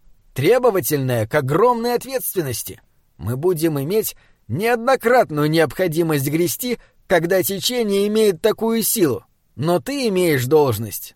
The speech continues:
направлять и предостерегать о присутствии камня, чтобы мы оказали тебе помощь в отталкивании от них».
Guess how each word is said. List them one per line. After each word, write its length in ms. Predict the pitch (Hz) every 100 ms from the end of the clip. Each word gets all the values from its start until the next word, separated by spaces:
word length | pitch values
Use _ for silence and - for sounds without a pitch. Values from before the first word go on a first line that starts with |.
| -
направлять 760 | 131 120 127 110 135 233 -
и 80 | 190
предостерегать 920 | 220 233 254 - 269 277 190 160 123
о 80 | 131
присутствии 640 | 143 127 165 185 - 254
камня, 500 | 233 208 170 151 151 - - -
чтобы 360 | - 151 131
мы 200 | 135 233
оказали 560 | 175 120 135 120 202 240
тебе 280 | 170 165 123
помощь 420 | - 190 240 -
в 100 | 208
отталкивании 800 | 254 _ 262 226 185 160 151 147
от 120 | 117
них». 300 | 120 110 -